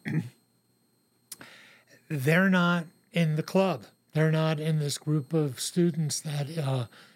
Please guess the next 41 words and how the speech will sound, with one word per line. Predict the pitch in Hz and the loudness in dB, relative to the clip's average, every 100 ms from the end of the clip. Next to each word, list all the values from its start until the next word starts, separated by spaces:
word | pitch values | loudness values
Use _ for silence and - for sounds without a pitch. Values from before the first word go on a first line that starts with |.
| _ | _
naturally | 135 143 143 - 135 135 | 0 2 2 0 0 0
wants | 127 135 131 - | -2 -4 -2 -6
to | - 135 117 | -6 -4 -4
get | 113 131 | -2 -4
together | - - 139 131 123 117 - _ _ _ _ | -6 -2 0 2 0 -2 -6 _ _ _ _
to | - 131 120 | -2 0 2
work | 113 131 131 | 0 0 0
out | 135 | -2
problems | 131 127 123 117 123 | 0 0 0 -4 -6
and | 123 | -2
help | 175 180 | 0 0
each | 131 - 143 | -4 -6 -6
other. | 120 110 - - - _ | -6 -10 -18 -20 -20 _
So | - | -2
they | 156 | 0
get | 190 208 | 0 0
excluded. | 180 - - 135 147 143 110 - - _ _ _ _ _ - | -2 -6 -6 -2 0 0 -6 -16 -20 _ _ _ _ _ -6
And | 147 | 0
I | 143 | 0
found | 135 165 151 | 2 2 2
that | 147 | 0
out | 147 151 | 0 0
when | 143 | -2
I | 135 | -2
was | 120 | -4
talking | - 131 - 123 | -4 -4 -4 -6
to | 120 | -4
a | |
student, | - - 165 135 123 | -2 0 0 -2 -8
and | 120 | -8
I | 123 | -6
said, | 120 - 131 127 | -6 -6 -6 -6
"You | 143 | -6
know, | 117 | -6
why | 139 | -6
don't | 147 - | -6 -6
you | |
join | 175 208 196 | -4 0 0
a | |
study | 165 - 202 214 | -2 -2 -2 -2
group?" | 151 139 131 | 0 0 0